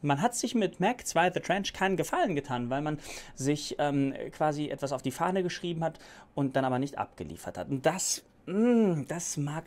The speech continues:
ich mal so überhaupt nicht. Ähm, wie gesagt, die erste Zeit ist, äh, pure Unterhaltung. Da hat man auch, ähm, nervöse, nervöse Finger, nervöse Hände. Man ist, man ist am Schwitzen. Das, das, das nimmt einen wirklich mit.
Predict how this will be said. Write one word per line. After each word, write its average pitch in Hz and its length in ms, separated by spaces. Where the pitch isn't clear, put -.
ich 151 200
mal 135 240
so 131 260
überhaupt 123 480
nicht. - 260
Ähm, 143 320
wie 208 140
gesagt, 240 320
die 170 60
erste 196 260
Zeit 208 240
ist, 160 220
äh, 151 200
pure 220 440
Unterhaltung. 165 600
Da 131 200
hat 165 180
man 165 140
auch, 139 360
ähm, 135 680
nervöse, 147 1040
nervöse 139 480
Finger, 214 400
nervöse 139 480
Hände. 196 320
Man 147 160
ist, - 200
man 147 120
ist 139 140
am 285 100
Schwitzen. - 540
Das, 165 160
das, 185 240
das - 320
nimmt 160 520
einen 117 400
wirklich 104 440
mit. 196 420